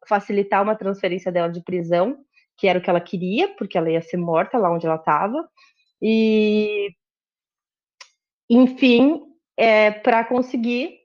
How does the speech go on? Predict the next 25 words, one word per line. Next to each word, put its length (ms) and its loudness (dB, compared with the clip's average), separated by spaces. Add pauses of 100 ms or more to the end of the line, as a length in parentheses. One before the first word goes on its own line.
(180)
ter 140 2
um 80 0
relacionamento 580 -2
com 140 -4
ela, 300 0 (120)
ter 60 -2
alguma 280 -2
coisa 280 -4
com 160 -6
ela, 240 0
assim. 340 -6 (880)
E 300 -2
acabou 260 -2
que 80 -4
não 120 2
deu 160 2
certo 500 -2
tudo, 400 -6
mas, 480 -6
enfim, 460 -6
ele 180 0
tentou 380 -2
também 360 -2
controlá-la. 1200 -2 (880)
É, 680 0